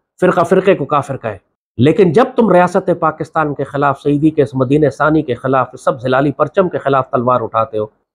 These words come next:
اس وقت تم جہنم کے کتے بن جاتے ہو۔ پاکستان کی نوجوان نسل کو بہت سوچنے اور سمجھنے کی ضرورت ہے، ورنہ بعض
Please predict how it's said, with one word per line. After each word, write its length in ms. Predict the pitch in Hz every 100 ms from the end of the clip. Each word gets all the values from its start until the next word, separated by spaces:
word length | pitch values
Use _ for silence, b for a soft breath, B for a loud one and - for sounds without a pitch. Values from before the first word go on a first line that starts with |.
| _
اس 180 | 233 220
وقت 200 | 208 -
تم 140 | 160
جہنم 440 | 120 143 151 170 165
کے 120 | 120
کتے 400 | - - - 127
بن 200 | 101 95
جاتے 220 | 95 -
ہو۔ 40 | _ _ -
پاکستان 520 | 131 135 - 180 180
کی 100 | 175
نوجوان 520 | 165 170 165 175 185
نسل 220 | 185 185
کو 120 | 202 151
بہت 320 | 180 190 196
سوچنے 380 | - 180 180 190
اور 100 | 185
سمجھنے 440 | - 175 165 185
کی 140 | 170 147
ضرورت 420 | 143 143 143 -
ہے، 100 | 113 - _ _
ورنہ 260 | 123 170 196
بعض 380 | 147 190 220